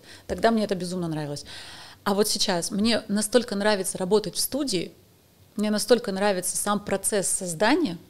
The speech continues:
я от этого, правда, по-, получаю удовольствие, а, что, мне кажется, рано или поздно я всё-таки нащупаю своё, по-настоящему своё. Вот.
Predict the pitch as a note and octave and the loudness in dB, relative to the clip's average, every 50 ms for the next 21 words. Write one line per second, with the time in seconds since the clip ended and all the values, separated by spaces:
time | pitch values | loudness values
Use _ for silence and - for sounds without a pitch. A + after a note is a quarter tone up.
0 | - _ - - _ _ _ _ _ - - - - - - - G#3+ G#3 G3+ F#3 | -20 _ -20 -20 _ _ _ _ _ -20 -20 -20 -20 -8 0 2 2 2 2 0
1 | - F#3+ F3 F3+ - G#3 G3+ F#3+ E3+ F3+ E3 D#3 - G3 F#3 F3+ F3+ - F#3+ F#3+ | -4 -6 -6 -4 -2 0 0 0 0 -2 -4 -4 -4 -2 -2 -2 -2 -2 -2 0
2 | F#3+ - G3 F3 E3+ F3+ F3 F3 E3 D3+ - - - G3+ - G#3 - - - - | 0 0 0 0 0 0 0 -2 -2 -4 -6 -10 -10 -12 -14 -14 -16 -20 -20 -20
3 | - - - - - - - - - - _ _ _ _ - - G#3 G3+ G3+ G3+ | -20 -20 -20 -20 -20 -20 -20 -20 -20 -20 _ _ _ _ -10 -8 -6 -6 -6 -6
4 | G3+ G3 G3 G3 - - - - - - G#3+ G#3+ A3 G#3+ G#3 G#3 G#3 G#3 G3+ G3 | -8 -8 -4 -2 0 0 -2 -2 0 2 4 6 6 6 4 4 4 4 2 2
5 | F#3+ G3 G3+ A3 G#3+ A#3 A#3+ A#3+ - - A3 G#3 A3 A3+ A3 G#3+ G3+ G3+ G3+ - | 0 -2 -4 -2 0 0 0 0 0 0 2 2 4 4 2 2 0 -2 0 0
6 | C4 C#4+ B3+ G#3 G3+ F#3+ F#3+ G3 F#3+ - - - - G#3 G3+ G3+ G3+ - - A#3 | 0 0 0 0 -2 0 0 0 -2 -2 -6 -6 -6 -4 -2 0 0 0 0 -2
7 | G3 - F3+ E3+ D#3+ D#3+ - - - - _ _ _ _ _ _ _ - _ _ | -4 -4 -4 -4 -4 -4 -8 -12 -20 -20 _ _ _ _ _ _ _ -20 _ _
8 | - - - - G3+ G3 F#3+ F#3+ F#3 - F#3+ F3+ - - - G3+ F#3 - G3+ G3 | -12 -8 -4 0 0 0 2 2 0 -2 -2 -6 -8 -8 -6 -6 -4 -2 0 2
9 | F#3 F3 - G3 F#3+ - F3 - - - - F2 F2 - - - _ - - - | 2 2 0 -2 -2 -4 -4 -6 -6 -6 -8 -8 -8 -10 -12 -18 _ -20 -20 -20
10 | - - - - - _ _ _ _ _ _ _ _ _ _ _ _ _ _ _ | -20 -20 -20 -20 -20 _ _ _ _ _ _ _ _ _ _ _ _ _ _ _
11 | _ _ _ _ _ _ _ _ - G3+ F#3+ F3+ F3 | _ _ _ _ _ _ _ _ -10 -10 -8 -10 -10